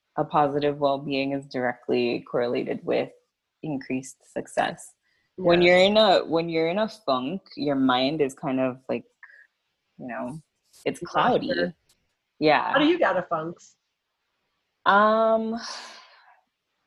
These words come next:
Speaker 1: mindless television, working <laughs> out. <laughs>
Speaker 2: <laughs>
Speaker 1: Um, if I feel like, I mean, I, w-, w-, like, my husband and I cook every day with, like, especially with covid, but,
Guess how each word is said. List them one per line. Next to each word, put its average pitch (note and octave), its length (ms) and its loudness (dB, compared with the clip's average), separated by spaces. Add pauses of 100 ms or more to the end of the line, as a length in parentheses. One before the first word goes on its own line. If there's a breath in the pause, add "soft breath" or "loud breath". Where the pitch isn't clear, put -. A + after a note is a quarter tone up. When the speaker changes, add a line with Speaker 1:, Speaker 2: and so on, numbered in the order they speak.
Speaker 1:
mindless G#3 520 -10
television, F3 1120 -4 (400 soft breath)
working F#3+ 440 2
<laughs> G3 40 2
out. F3 640 4 (180)
<laughs> F4 60 6 (380)
Speaker 2:
<laughs> C#4 840 2
Speaker 1:
Um, E3+ 760 -2 (1040)
if G3+ 220 0
I A#3 140 2
feel A#3 280 -4
like, A3 240 0
I F3+ 80 0
mean, E3+ 240 -4
I, D3+ 180 -4 (200)
w-, - 200 -10
w-, - 200 -16 (120)
like, B2+ 180 -6
my C#3 100 -6
husband D3 280 -6
and C#3+ 100 -8
I C#3 100 -4
cook C#3+ 220 -8
every C#3 280 0
day - 320 -2 (720)
with, - 200 -4 (100)
like, - 220 -6
especially B2+ 400 -4
with A#2 200 -2
covid, A2 260 -4
but, C3+ 200 4